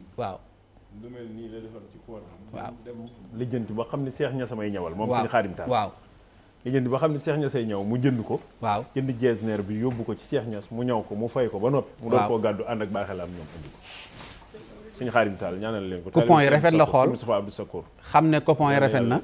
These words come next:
Speaker 2: yokk ko.
Speaker 1: Mu
Speaker 2: Te
Speaker 1: dox
Speaker 2: noonu
Speaker 1: ko
Speaker 2: lay defee jël ravitaillement, ah. Day
Speaker 1: Mm.
Speaker 2: jékki-jékki rek jël ravitaillement.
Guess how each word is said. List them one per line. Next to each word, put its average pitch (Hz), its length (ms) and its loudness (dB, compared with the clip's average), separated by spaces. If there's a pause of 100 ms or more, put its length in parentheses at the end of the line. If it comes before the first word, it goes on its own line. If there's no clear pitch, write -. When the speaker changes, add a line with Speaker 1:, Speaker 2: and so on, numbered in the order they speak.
Speaker 2:
yokk 101 160 -6 (120)
ko. - 60 -20 (340)
Speaker 1:
Mu 127 180 0
Speaker 2:
Te 147 60 4
Speaker 1:
dox 147 80 4
Speaker 2:
noonu 156 140 6
Speaker 1:
ko 156 60 8
Speaker 2:
lay 160 60 4
defee 151 340 0
jël 139 180 0
ravitaillement, 143 580 0
ah. 190 60 -10 (220)
Day 131 140 0
Speaker 1:
Mm. 147 40 0
Speaker 2:
jékki-jékki 139 340 0
rek 127 160 -2
jël 135 160 0
ravitaillement. 120 520 0